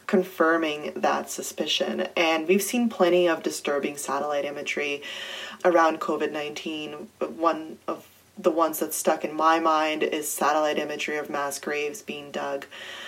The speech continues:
So there is definitely reporting that could help you get more information on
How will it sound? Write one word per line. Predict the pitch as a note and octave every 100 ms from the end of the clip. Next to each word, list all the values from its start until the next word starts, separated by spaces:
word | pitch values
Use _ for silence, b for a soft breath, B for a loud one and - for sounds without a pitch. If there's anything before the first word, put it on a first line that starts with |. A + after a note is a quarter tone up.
| B B -
So | - G#3 G#3
there | G#3+ G#3+
is | - A3+ A#3 G#3
definitely | F3+ F#3 F#3 F3
reporting | D#3+ D#3 - G#3 G3+ F3
that | D#3+ -
could | -
help | - F#3 F#3 F#3+
you | F#3 F#3 F#3
get | E3+ D#3 D#3 - - F3+
more | F#3 G3 G#3+ A3
information | G#3 G#3 F3+ E3 E3+ - D#3+
on | D#3 D3+ D3 D3 D3